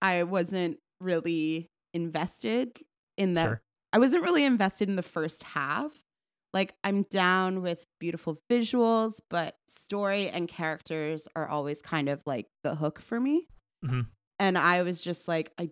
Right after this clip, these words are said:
Speaker 1: don't really care about this war. I don't care about this man," you know?
Speaker 2: <laughs>
Speaker 1: Um,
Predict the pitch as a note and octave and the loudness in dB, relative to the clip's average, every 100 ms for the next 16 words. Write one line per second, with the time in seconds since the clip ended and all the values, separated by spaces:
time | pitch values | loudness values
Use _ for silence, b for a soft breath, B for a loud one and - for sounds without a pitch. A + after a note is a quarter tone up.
0 | - E3 E3+ G#3+ G3+ G3 F#3+ F#3 F3+ F3 | -2 -2 0 2 2 2 2 2 4 2
1 | - E3 - F#3+ G3+ G#3+ G3+ G3 - F3 | 0 -8 -4 4 6 8 8 6 2 0
2 | D#3+ D3+ D3 E3 D3+ D3 - E3+ - F3 | 2 2 2 2 2 2 -2 -4 0 6
3 | G3 F#3 F3+ F#3 F#3 F3+ F3 F3 F3 F3 | 6 6 4 2 0 -2 -2 0 4 2
4 | - - - - - - - - F3+ E3+ | 0 -10 -12 -12 -10 -10 -10 -2 2 4
5 | D#3+ D#3+ D#3+ | 2 0 -4